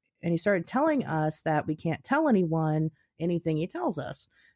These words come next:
It just made me feel like he was just messing with us more until I started getting even older and he started swearing up and down he never said any of that stuff.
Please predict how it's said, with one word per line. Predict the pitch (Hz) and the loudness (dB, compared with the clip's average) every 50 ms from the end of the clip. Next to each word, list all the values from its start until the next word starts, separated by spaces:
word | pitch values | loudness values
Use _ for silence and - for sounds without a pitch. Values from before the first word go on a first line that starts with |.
| _ | _
It | - 165 | 0 2
just | 165 175 165 - - | 2 4 2 2 4
made | 165 156 165 | 4 4 4
me | 190 180 | 4 2
feel | 170 - 175 160 156 | 2 2 2 2 4
like | 156 147 147 151 - | 4 2 2 0 0
he | - 175 | 0 0
was | 156 156 156 | 0 0 0
just | - 156 - - | 0 0 0 0
messing | 160 147 156 - - 160 160 | 0 0 0 0 0 0 0
with | 151 151 - | -2 -2 -2
us | 143 - - | -4 2 4
more | 233 320 359 349 285 208 180 175 - - | 4 6 6 6 4 4 4 2 2 0
until | 175 180 - 165 | 0 -2 0 0
I | 160 160 | 0 0
started | - - 190 180 170 170 | 2 2 2 2 2 2
getting | 165 165 156 160 160 160 - | 2 2 2 2 0 0 0
even | 190 196 180 165 156 160 156 - | 0 0 2 2 2 2 0 0
older | - 302 392 427 403 240 175 156 156 156 165 - | 0 2 2 4 4 4 4 4 4 2 2 2
and | - 180 | 0 0
he | 170 165 | 0 0
started | - - 165 165 160 160 160 | 0 0 0 2 2 2 0
swearing | - - - - 254 311 339 330 302 | -2 -4 0 0 2 2 4 2 2
up | 277 262 - | 0 0 2
and | 247 226 | 2 2
down | 185 165 160 156 156 160 | 2 4 2 2 2 2
he | 165 165 | 2 0
never | 156 151 143 151 | 0 0 -2 -4
said | 151 - - - - 311 349 339 277 | -4 -4 -4 -2 0 2 2 2 2
any | 175 180 165 151 147 | 2 2 2 2 2
of | 127 - | 0 -2
that | 127 - - - | -4 -6 -4 -4
stuff. | - - - - - - - - - | -4 -4 -4 -6 -8 -8 -8 -10 -16